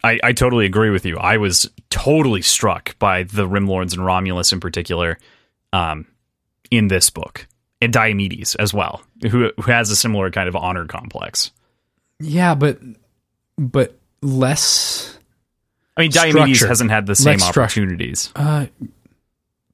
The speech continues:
Speaker 2: I, I thought you meant Dido for some reason.
Speaker 1: Oh, no, no, no. Di-,
Speaker 2: Yeah.
Speaker 1: Diomedes.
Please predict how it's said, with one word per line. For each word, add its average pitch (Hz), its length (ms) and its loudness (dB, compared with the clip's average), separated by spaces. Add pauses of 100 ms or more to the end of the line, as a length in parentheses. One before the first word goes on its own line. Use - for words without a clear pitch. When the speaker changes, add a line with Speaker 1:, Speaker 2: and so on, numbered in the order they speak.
(500)
Speaker 2:
I, 135 300 4
I 123 40 4
thought 117 200 2
you 104 60 0
meant 101 180 0
Dido 90 400 -4 (460)
for 113 120 -6
some 101 240 -2
reason. 98 220 0
Speaker 1:
Oh, 131 100 4
no, 101 200 2
no, 92 100 -2
no. 80 260 -6
Di-, 113 180 4
Speaker 2:
Yeah. 117 40 -2 (100)
Speaker 1:
Diomedes. 90 760 -2